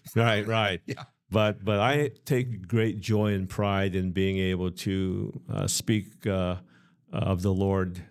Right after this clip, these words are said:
Speaker 1: to them and just talk about their situations and, and hear, uh, some scripture we can read, and, and I'll pray with them. And, and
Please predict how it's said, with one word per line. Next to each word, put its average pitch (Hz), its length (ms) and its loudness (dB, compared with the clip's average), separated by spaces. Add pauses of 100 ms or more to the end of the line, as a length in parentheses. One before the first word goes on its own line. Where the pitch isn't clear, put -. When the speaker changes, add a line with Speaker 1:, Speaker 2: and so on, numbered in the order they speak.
(100)
Speaker 1:
to 120 220 4
them 101 540 0
and 90 240 -2
just 87 180 -4
talk 95 240 0
about 92 320 0
their 95 120 -2
situations 90 1040 -2
and, 85 220 -4 (500)
and 92 160 4
hear, 92 760 0 (520)
uh, 87 360 0
some 92 240 0
scripture 101 520 0
we 92 100 -2
can 92 200 -4
read, 92 220 0
and, 104 240 0
and 95 100 -2
I'll 110 120 0
pray 113 280 0
with 110 240 -2
them. 110 300 -2
And, 87 180 -6
and 90 460 -4